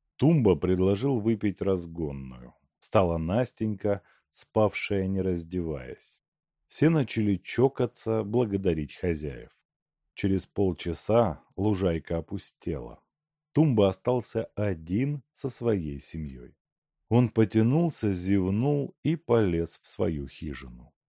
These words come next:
Измученный Тумба скоро захрапел богатырски.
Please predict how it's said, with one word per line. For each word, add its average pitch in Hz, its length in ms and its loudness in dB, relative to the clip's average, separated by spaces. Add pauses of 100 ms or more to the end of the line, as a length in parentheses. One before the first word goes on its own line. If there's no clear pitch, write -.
(360)
Измученный 92 720 0
Тумба 110 460 0
скоро 117 480 0 (300)
захрапел 101 800 0
богатырски. 80 1120 -8